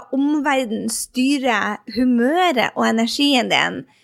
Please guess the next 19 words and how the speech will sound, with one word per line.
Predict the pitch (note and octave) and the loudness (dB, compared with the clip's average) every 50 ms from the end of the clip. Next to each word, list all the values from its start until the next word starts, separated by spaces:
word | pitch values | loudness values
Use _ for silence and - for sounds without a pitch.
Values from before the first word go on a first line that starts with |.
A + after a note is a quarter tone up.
| _ _ _ _ - - - - - | _ _ _ _ -20 -20 -10 -4 -2
Og | B3 C#4 | 0 2
da | D4 | 2
vil | D#4+ F4+ E4+ | 2 2 2
jeg | D#4 C#4 | 0 2
si | - C4+ B3 | 0 0 0
at | A#3 A#3+ | 0 0
mental | A3+ A3 - - C4 B3+ A#3+ - | -2 -2 -2 0 0 0 0 0
styrke | - A#3+ A#3 A3+ A#3 B3 | 0 -2 -2 0 0 0
er | A3 G#3 G3+ | 2 2 2
at | G3+ G3+ - - | 0 -2 -4 -2
du | C4 C#4 D4+ D4+ | 0 2 2 4
er | C#4+ A#3 G#3 | 2 0 0
i | - - | -2 -4
kontroll | G#3+ G3 G3 - A3+ B3 B3+ C#4 C#4 A#3 G3+ | -4 -4 -4 -4 -2 0 2 2 2 2 0
over | E3+ F3+ G3 G3+ G3+ A3 - _ _ _ _ - - | 0 0 0 -2 -2 -4 -10 _ _ _ _ -4 -2
humøret | C4 B3 A#3+ A#3+ B3+ C#4 D4+ D#4 C#4+ A3 G#3+ | 0 2 2 2 4 4 2 2 2 2 2
og | F#3+ G#3 G#3+ | 0 0 0
energien | G#3+ G#3+ A3 A3 - C4 C4 C4 A#3 G#3+ | 0 -2 -2 -2 0 2 2 2 2 2
din. | F3 D#3+ D3 C#3 - - | 2 0 0 0 -2 -6